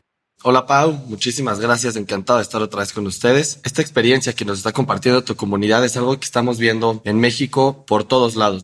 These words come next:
Por lo general, el estrés de ya comprar una casa es gigante porque muchas veces veíamos cómo te cuentan anécdotas, ya sean tus papás, tíos, etcétera, de, de lo más fácil que pudo haber sido para ellos comprar una casa. Entonces, a mí lo que me gustaría hacer es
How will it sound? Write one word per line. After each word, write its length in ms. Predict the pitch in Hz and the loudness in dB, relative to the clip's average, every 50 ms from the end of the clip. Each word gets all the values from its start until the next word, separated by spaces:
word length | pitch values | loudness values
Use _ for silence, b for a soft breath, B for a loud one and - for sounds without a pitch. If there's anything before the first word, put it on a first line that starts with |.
| _ _ | _ _
Por 120 | - 113 110 | -6 -4 -2
lo 120 | 113 110 107 | -2 -2 -2
general, 540 | - 120 117 120 123 123 131 143 147 147 | -2 0 2 2 4 4 2 2 2 0
el 120 | 131 113 104 | -2 -4 -4
estrés 600 | 98 - - - 123 123 127 120 - - - - 98 | -8 -8 -4 0 2 2 2 0 0 -4 -12 -14 -8
de 120 | 98 104 101 | -6 -4 0
ya 200 | 113 120 123 - | 0 0 0 0
comprar 340 | 127 117 110 123 123 123 123 | -4 -4 0 0 0 0 0
una 220 | 120 101 95 - | -2 -4 -6 -4
casa 500 | - 127 123 120 - 123 120 113 - - _ - | 0 0 0 0 0 -2 -2 -2 -4 -8 _ -4
es 220 | 120 120 120 - | -4 -4 -4 -4
gigante 560 | - 139 127 113 120 123 123 123 - 135 131 | -4 -4 0 2 2 2 2 0 -4 -6 -4
porque 280 | - 127 107 101 - 110 | -2 -2 -4 -2 -2 0
muchas 380 | 117 135 139 - 156 147 143 | 0 0 0 0 -2 -4 -2
veces 320 | 139 131 123 - 135 123 113 | -4 -4 -4 -4 -6 -4 -2
veíamos 540 | 110 107 120 127 131 127 127 131 127 - - | -2 0 2 2 2 2 0 -2 -6 -8 -4
cómo 360 | 123 117 120 127 127 127 - - | -2 0 0 0 0 -2 0 -2
te 120 | 110 95 | -2 0
cuentan 440 | - 131 135 135 139 143 139 135 110 | 2 2 2 2 2 -2 -2 -2 -2
anécdotas, 720 | 104 110 123 127 120 120 117 113 - 104 107 - - - - | -2 0 0 0 2 0 -4 -2 0 -2 -2 -2 -4 -4 -2
ya 100 | 113 113 | -2 -2
sean 160 | 120 123 110 | -2 -2 -4
tus 140 | - 104 - | -6 -8 -10
papás, 400 | - 92 - 117 117 113 117 - | -8 -2 2 2 2 2 0 -2
tíos, 260 | - 120 117 113 107 | -4 -2 -2 -2 -4
etcétera, 520 | 95 - - 123 113 - - 120 123 127 | -8 -6 -4 -4 -4 -2 0 2 2 2
de, 180 | 110 104 95 - | 2 0 -4 -6
de 140 | - 101 101 | -8 -6 -4
lo 160 | 101 101 98 | -4 -2 -2
más 400 | 101 110 120 131 147 143 - - | -2 0 2 2 0 0 -2 0
fácil 420 | 143 135 135 - - 104 92 - | 0 0 0 -2 -8 -8 -8 -8
que 140 | - - 101 | -8 -10 -8
pudo 240 | - - 117 117 117 | -4 -2 0 0 2
haber 180 | 117 117 110 | 2 0 -2
sido 320 | 110 - - 117 110 107 98 | -2 -4 -4 -2 -2 -2 -2
para 220 | - 104 98 107 | -4 -2 0 0
ellos 180 | 113 123 117 - | 0 0 0 -2
comprar 340 | - 101 92 90 110 110 113 | -4 -8 -4 -2 -2 0 0
una 200 | 110 101 95 92 | 0 -4 -4 -4
casa. 460 | - 107 98 - 104 98 147 - - - | -4 -4 -2 -2 -6 -8 -10 -8 -2 0
Entonces, 480 | 123 120 - 151 160 170 180 - - - | 0 2 2 2 2 0 -2 -6 -6 -2
a 100 | 123 139 | 2 2
mí 100 | 147 165 | 4 4
lo 140 | 180 185 180 | 4 2 0
que 100 | - 131 | 0 0
me 80 | 117 | 0
gustaría 320 | 107 104 101 - 120 120 127 | 0 -2 -2 -2 0 0 2
hacer 220 | 131 139 143 131 | 2 2 0 2
es 320 | 143 139 139 - - - | 2 -2 -2 -6 -12 -18